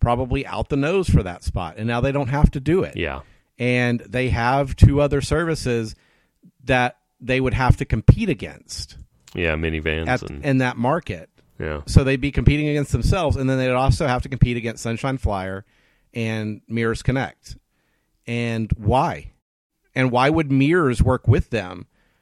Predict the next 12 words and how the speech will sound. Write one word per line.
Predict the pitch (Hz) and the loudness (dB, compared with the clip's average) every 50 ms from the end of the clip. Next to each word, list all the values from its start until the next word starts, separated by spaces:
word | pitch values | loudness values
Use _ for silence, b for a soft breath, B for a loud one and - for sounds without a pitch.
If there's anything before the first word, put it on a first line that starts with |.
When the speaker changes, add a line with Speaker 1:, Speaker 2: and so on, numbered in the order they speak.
| _ _ _ - | _ _ _ 0
Speaker 1:
to, | - - 127 123 117 113 110 110 107 104 101 101 101 98 95 104 - _ _ _ _ - | 2 4 4 4 2 0 -2 -2 -2 -2 -2 -2 -2 -2 -4 -6 -8 _ _ _ _ 6
to, | - - 120 123 131 - - - - | 6 6 6 4 -10 -14 -16 -12 -6
to | - - 143 131 123 120 113 110 110 113 - - | 0 0 2 2 2 0 -2 -4 -6 -8 -8 -4
kind | - 135 131 120 | -2 -2 0 0
of, | 117 110 - - _ _ b b b b b b b b b b b | 0 -2 -4 -10 _ _ b b b b b b b b b b b
what, | - 120 110 - | -6 -6 -4 0
cannibalize | - 156 147 139 135 135 135 131 131 127 120 113 104 - | 2 2 4 4 2 2 2 2 2 2 2 0 -2 -2
their | 120 120 139 185 160 | -2 -2 0 0 0
own | 123 107 101 | 0 -2 -2
business? | 87 104 98 95 - - 101 92 92 90 - - - - - | -4 -4 -6 -6 -6 -8 -8 -8 -8 -8 -10 -10 -12 -12 -12
Speaker 2:
Yeah. | 90 87 87 85 80 78 76 80 | -8 -4 -2 0 0 0 0 0
Speaker 1:
Which | 120 123 123 - - - | 0 -2 -2 -2 -6 -12